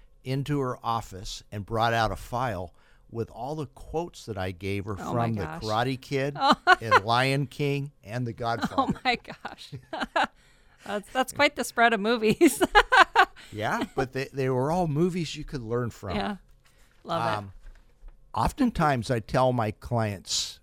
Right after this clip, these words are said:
Speaker 1: when they're, they may be getting upset, let's say about a request for repair.
Speaker 2: Yep. Okay.
Speaker 1: Uh, and they s-, you can see 'em starting, the blood boiling.
Speaker 2: Sure.
Speaker 1: And you have to remind 'em, as Vito Corleone said,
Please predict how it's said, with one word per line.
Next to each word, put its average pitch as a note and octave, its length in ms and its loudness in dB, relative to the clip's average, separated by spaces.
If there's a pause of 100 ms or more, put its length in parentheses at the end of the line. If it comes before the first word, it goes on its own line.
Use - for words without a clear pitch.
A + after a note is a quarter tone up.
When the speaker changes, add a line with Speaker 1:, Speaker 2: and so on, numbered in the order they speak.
(160)
Speaker 1:
when A2+ 360 -2
they're, A2 240 0
they A2+ 180 -2
may A2+ 180 2
be A2+ 160 0
getting A2 360 2
upset, A2 420 0
let's B2 140 0
say C3 140 2
about G#2+ 260 -2
a G2 60 -4
request F2+ 520 -6
for G2+ 140 -10
repair. G2 500 -8
Speaker 2:
Yep. D#3+ 240 -12 (220)
Okay. F#3 140 -12 (160)
Speaker 1:
Uh, G#2+ 40 -10
and A2 360 -6
they G#2+ 80 -4
s-, - 220 -8
you G2+ 140 -14
can F2 160 -20
see C3 220 -6
'em A2+ 80 -2
starting, A2 540 -6
the F#2+ 100 -10
blood A#2 400 0
boiling. A2+ 440 4
Speaker 2:
Sure. F3+ 140 0 (480)
Speaker 1:
And G#2+ 120 -8
you A2+ 80 -8
have C#3+ 240 -4
to C3+ 100 -6
remind B2 480 2
'em, D2+ 160 -6 (600)
as F2 200 -16
Vito B2+ 280 0
Corleone C3+ 640 0
said, - 300 -12